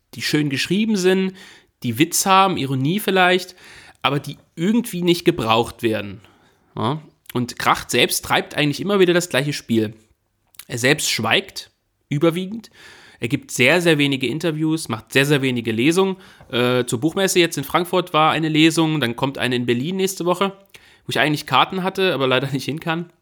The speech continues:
Ähm, nun ja, und es folgen noch zwei, drei andere, äh, und dann ist er wieder weg, verschwunden in Los Angeles, wo er derzeit lebt. Und, äh, er gibt dann ein, zwei exklusive Interviews und das war's. Er deutet an, gibt sich absolut unnahbar,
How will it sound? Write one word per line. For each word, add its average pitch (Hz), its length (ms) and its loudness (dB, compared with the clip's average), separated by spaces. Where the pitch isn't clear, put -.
Ähm, 131 460 -2
nun 131 100 2
ja, 123 120 6
und 120 100 0
es 117 120 -6
folgen 156 200 4
noch 147 80 0
zwei, 123 160 0
drei 120 140 -2
andere, 175 560 0
äh, 135 140 0
und 131 160 -4
dann 131 100 0
ist 151 120 -4
er 175 60 4
wieder 151 180 2
weg, 123 180 2
verschwunden 143 440 -4
in 127 80 0
Los 120 160 0
Angeles, 185 500 -2
wo 127 160 2
er 131 140 6
derzeit 120 320 0
lebt. 156 360 0
Und, 127 400 -4
äh, 120 300 4
er - 220 -4
gibt - 240 -2
dann 156 120 2
ein, 147 200 2
zwei 156 280 0
exklusive 143 460 -2
Interviews 208 420 -2
und 160 60 -4
das 147 180 -4
war's. 110 320 2
Er 117 80 -2
deutet 113 460 2
an, 196 340 0
gibt 151 260 -8
sich - 280 -4
absolut 151 360 -2
unnahbar, 147 720 2